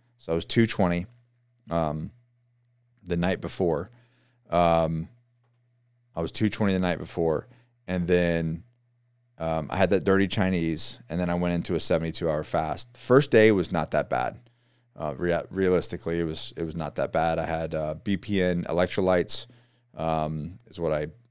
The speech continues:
drank in my water. And then uh, I went, I just kinda went from there. Um, I did do, which is not traditional, I did do bone broth,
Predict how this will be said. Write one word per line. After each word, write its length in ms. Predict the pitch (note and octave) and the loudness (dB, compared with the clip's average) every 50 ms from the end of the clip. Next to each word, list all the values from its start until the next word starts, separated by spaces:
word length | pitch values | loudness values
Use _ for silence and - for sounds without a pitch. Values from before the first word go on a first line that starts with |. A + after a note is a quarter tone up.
| - - - | -20 -20 -14
drank 260 | - - E2+ E2 - | -8 -6 -6 -4 -4
in 60 | F2 E2 | -6 -6
my 80 | D2 | -4
water. 440 | D2 E2+ F2+ F#2 F2+ F2+ F2 E2+ E2 - - - - _ _ _ _ - | 0 4 6 6 6 6 4 2 0 -4 -12 -20 -20 _ _ _ _ -8
And 180 | E2+ E2 E2 | -6 -6 -2
then 460 | E2 E2+ E2+ E2 E2 E2 D#2+ D#2+ D#2+ - - _ _ _ - | 0 2 2 2 2 0 -2 -4 -6 -8 -14 _ _ _ -8
uh, 160 | E2 D#2 C2 A1+ | -8 -6 -4 -4
I 60 | E2 | -4
went, 220 | D#2 D#2+ D#2+ - | -4 -4 -6 -6
I 40 | - | -8
just 100 | - - | -10 -4
kinda 160 | - E2+ D#2+ | -4 -2 -2
went 180 | D#2 D#2+ E2 D2 | -2 -4 -6 -8
from 180 | - - D#2 D#2 | -8 -10 -8 -6
there. 360 | D#2+ D2+ C#2 - - G#2 - - | -6 -6 -6 -8 -12 -16 -16 -12
Um, 240 | - D#2+ D#2 D#2+ - | -10 -8 -8 -8 -4
I 140 | - D2+ F2+ | -2 -2 -2
did 300 | F2+ F#2 G#2+ A2 A2 G#2 | 0 4 4 4 4 4
do, 200 | - A2+ A2 A2 | 2 4 4 4
which 180 | G2+ F#2+ - - | 4 2 0 -2
is 120 | E2+ D2+ | -4 -2
not 280 | F2+ F2 F2 E2 - - _ _ _ - | 0 0 0 0 -2 -6 _ _ _ -10
traditional, 600 | - - E2 E2+ G2 G2+ - - C#3+ D3 D#3 - | -8 -4 -2 0 0 2 2 2 0 0 -2 -2
I 80 | - F2 | -2 -2
did 200 | E2+ F#2 F#2 E2+ | 0 0 0 0
do 100 | F2 F2 | 0 -2
bone 300 | D#2+ D#2 F2 E2 F2 F2+ | -2 0 0 0 0 2
broth, 420 | G2 G2+ G2+ G#2 A#2 C3 - - | 2 2 4 2 2 -2 -6 -14